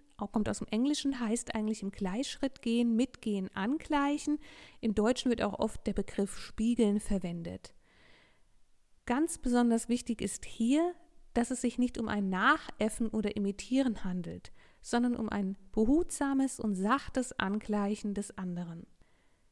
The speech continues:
Zum Beispiel in der Gestik, zum Beispiel in der Körperhaltung, aber etwa auch im Atemrhythmus.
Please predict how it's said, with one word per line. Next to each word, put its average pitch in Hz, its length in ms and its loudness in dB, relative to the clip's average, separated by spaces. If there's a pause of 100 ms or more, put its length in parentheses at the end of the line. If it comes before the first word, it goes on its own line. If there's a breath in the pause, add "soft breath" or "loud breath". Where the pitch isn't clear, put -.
(180)
Zum 320 240 2
Beispiel 233 400 2
in 208 100 -4
der 180 140 -4
Gestik, 220 680 -2 (280)
zum 302 240 0
Beispiel 214 380 -2
in 185 120 -6
der 180 140 -8
Körperhaltung, 208 880 -2 (320 soft breath)
aber 196 320 0 (240)
etwa 226 300 -4
auch - 200 -4
im 196 140 -2
Atemrhythmus. 233 1000 0